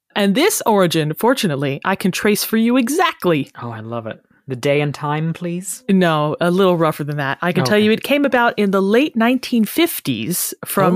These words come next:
Speaker 2: Oh.
Speaker 1: a student organization at M I T called the Tech Model Railroad Club.
Speaker 2: Um, okay, so it's a model railroad club.
Speaker 1: It is.
Speaker 2: What's the tech part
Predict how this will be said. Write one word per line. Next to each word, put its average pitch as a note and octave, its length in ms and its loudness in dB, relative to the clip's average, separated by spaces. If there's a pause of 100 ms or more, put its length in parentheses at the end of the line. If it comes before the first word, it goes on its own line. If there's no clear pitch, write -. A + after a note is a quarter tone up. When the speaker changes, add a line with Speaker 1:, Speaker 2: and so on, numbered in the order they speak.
Speaker 2:
Oh. - 20 -4
Speaker 1:
a F#3+ 140 2
student C#4+ 460 0
organization D#3+ 840 0
at - 200 -2
M G3+ 160 2
I F3+ 180 2
T E3 500 0
called F3 260 -2
the F3 80 0
Tech - 420 -6
Model A#3+ 520 2
Railroad D#3+ 640 0
Club. C3 400 -4 (240)
Speaker 2:
Um, C3+ 1120 0 (120)
okay, - 160 -6
so C3+ 160 -4
it's B2+ 120 -4
a B2+ 60 0
model D3+ 520 2
railroad E3 560 0
club. D#3+ 540 -4 (360)
Speaker 1:
It G3+ 200 -4 (140)
is. A#3+ 640 2
Speaker 2:
What's D3+ 300 -2
the C#3+ 100 0
tech - 480 -8
part - 460 -6